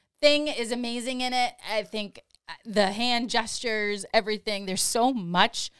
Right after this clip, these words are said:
personality in his hand. I, I, I find that very incredible, and you have to be such a talented artist to be able to portray what you're feeling through your hand. He does it very well,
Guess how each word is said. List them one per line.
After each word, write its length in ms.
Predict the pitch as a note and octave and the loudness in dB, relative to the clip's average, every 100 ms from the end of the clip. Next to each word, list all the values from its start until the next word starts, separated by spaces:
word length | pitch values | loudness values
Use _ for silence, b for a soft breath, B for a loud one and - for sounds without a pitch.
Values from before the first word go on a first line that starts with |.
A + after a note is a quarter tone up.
| _ | _
personality 920 | A3 - A3 G#3+ F3+ A#3+ D4+ E4+ E4 | 0 0 -4 -2 -2 0 0 -2 -4
in 220 | - A3 | -2 -2
his 240 | G#3 A3+ - | 0 -2 2
hand. 320 | G#3+ G#3+ D#4+ F#4 | 4 4 2 0
I, 220 | A3+ - _ B B B B _ _ A3+ | 0 -2 _ B B B B _ _ -2
I, 160 | A#3 - _ A3 | -2 -4 _ -8
I 100 | A3+ | -2
find 320 | C4 C#4 D#4 | 2 2 4
that 180 | A3 E3+ | 0 0
very 480 | G3 G#3+ A3 A#3 - | 2 2 2 -2 -6
incredible, 640 | G3+ - F#3 G3 A3 A3 | -8 0 0 2 0 0
and 340 | A3 F#3+ F#3 - | 0 -4 -8 -6
you 180 | G3 A3 | -2 2
have 200 | A3 A3 | 2 0
to 80 | |
be 140 | G3+ F#3+ | -8 -6
such 240 | G3 F#3 | -4 -4
a 40 | G#3 | -8
talented 560 | - F3 F3 F3 F#3 F3 | -2 -2 -2 -6 -6 -4
artist 400 | E3+ F3 F#3 - | -4 -4 -6 -8
to 80 | E3 | -6
be 120 | F3+ | -4
able 340 | - F3 F#3 | -2 -2 -4
to 260 | - F3 D#3+ | -4 -6 -6
portray 500 | F3 - E3+ E3+ F3 | -8 -8 -2 0 0
what 220 | E3 - | -2 -6
you're 120 | E3+ | -8
feeling 580 | - F3 E3+ F3 E3 F3 b b _ _ | -8 -4 -2 -2 -4 -8 b b _ _
through 160 | C4 D4+ | 4 4
your 200 | C4+ A#3+ | 4 2
hand. 580 | G#3+ G3 F#3 F#3 F3+ - _ | 2 2 0 -4 -10 -16 _
He 220 | F#3 A#3 | -2 4
does 200 | A#3+ G#3+ | 4 4
it 120 | G#3 | -2
very 460 | G3 E3+ F3+ A#3 G3+ | -6 0 4 6 4
well, 360 | E3+ E3 E3 | 0 -2 -4